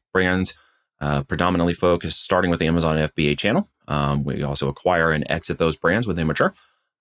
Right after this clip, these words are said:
Uh, and so that's one of the things Voltage is primi-, you know, primarily working on. It's part of a holdings company that also has multiple divisions, uh, our own businesses in e-com space, both on and off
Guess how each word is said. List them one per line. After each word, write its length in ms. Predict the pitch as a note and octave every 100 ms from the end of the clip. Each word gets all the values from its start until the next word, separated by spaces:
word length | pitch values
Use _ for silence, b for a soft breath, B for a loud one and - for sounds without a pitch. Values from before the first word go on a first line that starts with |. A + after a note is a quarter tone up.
| -
Uh, 200 | C#2 A#1
and 140 | C#2+
so 60 | E2+
that's 120 | F#2
one 100 | F#2
of 120 | F2
the 40 | E2+
things 140 | E2+
Voltage 300 | E2+ D#2+ D#2+
is 60 | D#2
primi-, 260 | F2 D#2+ D#2 D2 -
you 100 | D2+
know, 40 |
primarily 480 | C#2+ E2+ D#2+ E2+ E2
working 320 | D#2 E2+ A2
on. 160 | C3 F3+
It's 140 | D#2+
part 200 | - F2+
of 80 | D#2+
a 60 | C2+
holdings 420 | D2 A#2+ F#2+ F2
company 380 | - D#2+ A2+ B2
that 100 | D#2+
also 200 | D#2+ D#2+
has 220 | D2+ D2
multiple 380 | D2+ C#2+ - C#2+
divisions, 540 | C#2+ D2 C#2+ D2 D2 b b b _ _
uh, 240 | C#2 C#2 B1+
our 200 | D2+ -
own 220 | D#2+ D#2
businesses 680 | D#2 D2+ D2 D2 D#2 D#2 C#2+ -
in 200 | D2+ C#2+
e-com 360 | D2 D2 D2
space, 300 | - C#2 C#2
both 240 | - C#2 C#2+
on 240 | D2 D2
and 160 | D2 C#2
off 240 | D2+ D#2